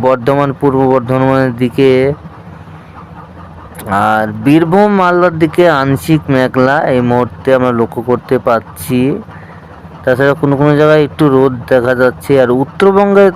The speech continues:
তুলনায় এই যে দেখতে পাচ্ছ, সাড়া কেটেছে, মানে বৃষ্টি চলছে কি সেটা আমরা দেখে নেবো। এই যে অক্ষরেখা দেখা যাচ্ছে, মৌসুমী বায়ু,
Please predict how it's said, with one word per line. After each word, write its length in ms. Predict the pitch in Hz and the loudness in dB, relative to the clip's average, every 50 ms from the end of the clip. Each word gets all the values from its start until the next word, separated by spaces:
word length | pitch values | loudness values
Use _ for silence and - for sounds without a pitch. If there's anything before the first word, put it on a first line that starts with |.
| 170 | -2
তুলনায় 500 | - 175 175 175 170 170 165 160 160 165 160 147 | 0 0 2 2 2 0 0 0 0 0 2 2
এই 80 | 143 143 143 135 | 2 0 0 0
যে 140 | 139 139 143 151 170 180 - - - - - - - - - - 123 120 | 2 2 2 2 0 -2 -8 -16 -20 -20 -20 -20 -20 -16 -14 -10 -4 -2
দেখতে 240 | 135 135 - - - 147 | -4 -4 -2 -2 0 0
পাচ্ছ, 240 | 135 135 135 - - 151 147 151 - | 2 0 0 0 0 -2 -2 -2 -2
সাড়া 280 | - 127 123 127 131 127 | -2 0 0 0 0 -2
কেটেছে, 540 | - - 131 117 135 135 127 - - 160 175 190 196 190 - - - - - - - - - | 0 -2 -2 0 0 0 -2 0 0 0 0 0 -2 -6 -14 -20 -20 -20 -20 -20 -20 -20 -16
মানে 180 | - - 131 127 120 117 | -8 -4 -2 -2 -2 0
বৃষ্টি 420 | 131 139 127 - - - - 175 180 175 170 156 - - | 0 -2 -2 -4 -8 -4 0 2 2 2 0 -2 -4 -2
চলছে 260 | 156 143 135 127 - 165 151 | 0 0 0 0 -2 -2 0
কি 60 | 156 143 - | 0 0 0
সেটা 140 | 151 131 143 | 0 0 0
আমরা 160 | 135 135 135 127 120 | 0 0 0 0 0
দেখে 160 | 131 117 - | -2 -2 0
নেবো। 220 | 131 131 131 135 165 185 196 160 | 0 0 2 2 0 0 0 -2
এই 60 | 127 | -2
যে 140 | 120 143 156 170 - - - - - - - - | 0 0 0 0 -2 -6 -16 -20 -20 -18 -10 -6
অক্ষরেখা 640 | 143 135 - - - - 147 139 143 123 - 147 151 151 | -4 -4 -4 -4 -4 -2 -2 0 0 0 0 0 -2 0
দেখা 300 | 139 131 123 - 135 135 | 0 -2 -2 -2 -2 -2
যাচ্ছে, 400 | 120 131 127 120 - - - 147 147 | -2 -2 -2 -2 -4 -4 -2 0 0
মৌসুমী 440 | 139 131 123 113 - 131 127 127 127 | 2 2 0 -2 -2 -2 0 0 0
বায়ু, 280 | 117 127 123 123 139 | 2 2 2 2 2